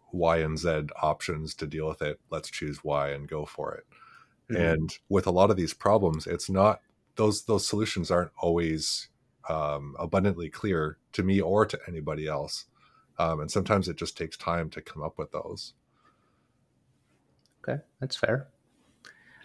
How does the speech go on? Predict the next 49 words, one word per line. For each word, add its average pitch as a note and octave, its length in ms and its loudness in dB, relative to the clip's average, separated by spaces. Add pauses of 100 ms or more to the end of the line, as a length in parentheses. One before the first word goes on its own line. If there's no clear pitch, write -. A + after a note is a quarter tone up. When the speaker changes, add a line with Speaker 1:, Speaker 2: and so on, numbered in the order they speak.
(140)
Speaker 2:
Um, A2+ 540 6 (360)
I C#3 60 2
guess F#3+ 260 10
one D3 100 12
of C3 60 8
the A#2 140 12
other B2 160 12
things A2 220 6
I G2+ 80 8
would F#2+ 120 8
add G2+ 280 10
to - 120 2
it F#2+ 140 4
too G2 480 8
is F#2 480 2 (1600)
the, C3 100 10
the C3 300 6
one D3+ 200 10
thing C#3 140 12
I A#2+ 60 12
know A#2+ 140 12
we, A2+ 160 10
we A2+ 140 6
talked A2 280 8
about G2+ 220 8
in G2 180 4
earlier G#2 460 2
episode, G2 540 2
way G#2+ 200 6
earlier F#2+ 300 4
episodes G2 460 4
when F#2 100 -2
we F#2+ 120 2
were F#2 280 2
idea G#2+ 340 6
hunting G2 340 -2
for - 160 -6
you F2+ 140 -2
too, G#2+ 320 4
which F#2+ 220 -2
was F2+ 220 0 (400)
we G2+ 80 6
were G2 60 6
trying A2+ 320 10
to G#2 60 4
do G#2+ 160 6
that F#2+ 300 4
distribution G2+ 680 0
first, - 580 2